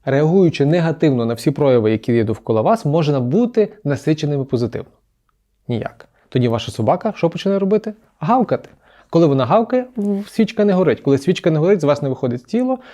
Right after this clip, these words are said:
е, світло, а значить, вам, як воїнам світла, гріш ціна. Гріш — це польський. Е, currency, як то буде по-українськи?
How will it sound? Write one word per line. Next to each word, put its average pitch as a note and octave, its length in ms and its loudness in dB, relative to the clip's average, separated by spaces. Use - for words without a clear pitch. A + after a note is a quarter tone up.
е, C#3+ 80 2
світло, B3 400 0
а D3+ 100 2
значить, A3+ 340 0
вам, D3+ 180 2
як B2+ 140 -2
воїнам A#2 300 0
світла, C#4 440 2
гріш - 260 0
ціна. - 320 -6
Гріш — D#3 260 2
це A#2+ 80 -6
польський. A3 520 -4
Е, D#3 240 -8
currency, B2+ 400 0
як B2+ 140 -2
то C3 80 -12
буде B2+ 140 -6
по-українськи? C#3 540 -10